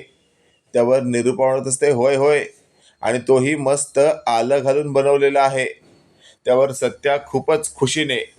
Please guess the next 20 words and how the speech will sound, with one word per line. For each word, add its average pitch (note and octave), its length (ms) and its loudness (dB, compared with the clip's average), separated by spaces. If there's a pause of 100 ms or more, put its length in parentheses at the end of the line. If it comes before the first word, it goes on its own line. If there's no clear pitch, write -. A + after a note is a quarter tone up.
तो C#3+ 100 4
चहा C3 360 0
पिण्याचा B2+ 440 0
प्रयत्न B2+ 400 -4
करतो B2+ 520 -2 (420)
आणि B2 160 -2
तेवढ्यात C#3+ 320 0
आपण D#3+ 200 -6
पाहतोय, D3+ 540 0 (300)
आता D#3 500 -2
गावातले B2+ 540 0 (180)
बरेचसे C#3 440 -2
लोक D3 200 -2
तिथे C#3+ 380 0
जमा B2+ 320 -2
झालेले C3 320 0
असतात, A2+ 400 0 (140)
कारण A#2+ 220 0
त्यांना A#2+ 220 -2
कळतं B2+ 520 0